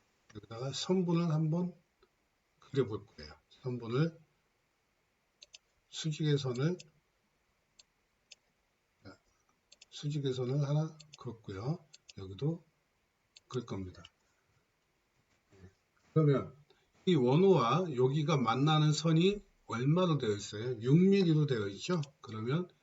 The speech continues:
제가 여기와 만나는 선, 아, 요거 트림을 한번 잘 잘라볼게요. 왜냐면 엔드 포인트를 잘 잡으니까,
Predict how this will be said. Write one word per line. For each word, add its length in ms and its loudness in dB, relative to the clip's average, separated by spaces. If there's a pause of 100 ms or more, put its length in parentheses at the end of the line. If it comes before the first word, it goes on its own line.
(120)
제가 480 -8 (300)
여기와 560 -6 (1800)
만나는 480 -6
선, 480 -6 (1900)
아, 160 -16
요거 240 -10
트림을 380 0
한번 240 0
잘 300 -10
잘라볼게요. 640 -6
왜냐면 480 -2 (1200)
엔드 140 2
포인트를 420 0
잘 220 -4
잡으니까, 720 -2